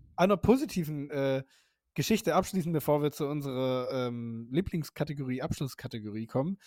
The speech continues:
Morgen früh, deutsche Uhrzeit, ich glaub, neun Uhr dreißig oder sowas um den Dreh rum,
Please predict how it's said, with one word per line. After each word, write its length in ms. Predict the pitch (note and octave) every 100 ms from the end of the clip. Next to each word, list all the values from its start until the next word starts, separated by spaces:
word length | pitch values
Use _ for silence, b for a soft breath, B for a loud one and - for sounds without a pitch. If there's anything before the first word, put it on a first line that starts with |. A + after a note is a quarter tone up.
| b b b -
Morgen 500 | E3+ A#3+ A#3 A3 F#3+
früh, 400 | E3+ G3+ A3+ A3
deutsche 380 | E3+ F3+ -
Uhrzeit, 340 | F#3 G3+ - D3+
ich 60 |
glaub, 160 | - D3+
neun 260 | C#3 F3 F3
Uhr 120 | D#3+
dreißig 460 | D3+ D#3 D#3+ D3
oder 240 | C3 B2+ C3
sowas 260 | D3 E3 E3
um 80 |
den 120 | D3+ D3
Dreh 200 | C3+ C#3
rum, 260 | B2+ D#3+